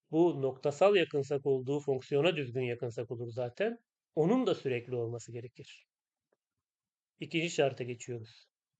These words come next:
F n x düzgün yakınsak ise f x de sürekli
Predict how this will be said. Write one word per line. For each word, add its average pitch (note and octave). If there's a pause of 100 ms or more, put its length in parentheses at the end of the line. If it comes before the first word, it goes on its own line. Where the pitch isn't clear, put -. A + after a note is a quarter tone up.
(920)
F D3+
n D#3
x - (1300)
düzgün C3+
yakınsak C3+
ise A#3 (4000)
f C#3
x -
de A2+ (2000)
sürekli D3+